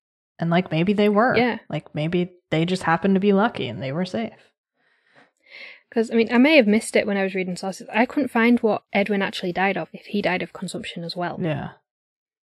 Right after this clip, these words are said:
Speaker 2: Because it was a long, drawn-out illness, which could have been consumption.
Speaker 1: It could have been something else.
Speaker 2: But it, yeah. So I'm not entirely sure what he died of. As I say, I could have just missed it, 'cause, you know,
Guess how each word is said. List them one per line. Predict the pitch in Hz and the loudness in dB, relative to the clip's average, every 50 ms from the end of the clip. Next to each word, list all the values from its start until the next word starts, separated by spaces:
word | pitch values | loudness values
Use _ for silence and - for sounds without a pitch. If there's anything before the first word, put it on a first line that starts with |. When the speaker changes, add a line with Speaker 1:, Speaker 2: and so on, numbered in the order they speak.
| _ _ | _ _
Speaker 2:
Because | 233 - - 180 208 | -8 -8 -4 0 0
it | 208 | 0
was | 208 190 | 2 2
a | 202 196 | 2 2
long, | 202 208 214 214 214 208 | 2 2 2 2 0 0
drawn-out | - 202 190 190 185 185 175 175 - - - - - | 0 0 0 0 0 -2 -4 -6 -8 -10 -12 -8 -4
illness, | 220 190 196 196 185 - | -2 0 0 0 -2 -4
which | - 233 - | -6 -6 -6
could | - - - 233 226 | -4 0 2 4 4
have | 226 208 - | 4 2 0
been | - 202 196 190 185 | 0 0 0 -2 -4
consumption. | - 185 175 - 190 - - - - | -6 -6 -6 -6 -6 -6 -8 -8 -6
Speaker 1:
It | |
could | - 175 | -6 -6
have | 165 151 | -6 -6
been | 147 147 - | -8 -10 -10
something | - - - - - - | -12 -16 -18 -16 -12 -8
else. | 127 143 - - 202 - - - - - - - _ _ _ _ _ _ _ _ | -6 -6 -6 -6 -8 -10 -12 -14 -20 -20 -20 -20 _ _ _ _ _ _ _ _
Speaker 2:
But | - - | -12 -12
it, | - _ _ _ | -12 _ _ _
yeah. | - 226 185 - - _ _ _ _ _ _ _ _ _ _ _ _ | 4 4 4 2 -2 _ _ _ _ _ _ _ _ _ _ _ _
So | - - 190 | -4 -2 0
I'm | 185 190 208 | 0 2 0
not | 226 - | 0 0
entirely | 226 220 220 214 214 208 190 | 0 0 2 2 2 2 2
sure | - - 196 | 0 -2 -2
what | 185 190 185 - - | -2 -2 -4 -4 -4
he | - 190 180 | -6 -6 -6
died | - 185 190 196 202 220 | -4 -2 -2 -2 0 0
of. | 220 240 269 - - - - _ _ _ _ _ _ _ _ _ _ _ _ _ _ _ _ _ _ - | 0 -2 -2 -4 -8 -16 -20 _ _ _ _ _ _ _ _ _ _ _ _ _ _ _ _ _ _ -6
As | 175 165 | -6 -6
I | |
say, | - - 180 | -4 -6 -6
I | 170 | -6
could | - 180 175 | -6 -6 -8
have | 165 165 | -8 -8
just | 165 160 - | -10 -12 -12
missed | 160 165 - - - - | -12 -14 -14 -12 -12 -12
it, | - - - | -12 -12 -14
'cause, | - - - - - - | -20 -20 -20 -20 -20 -18
you | 220 - | -18 -18
know, | - - | -18 -18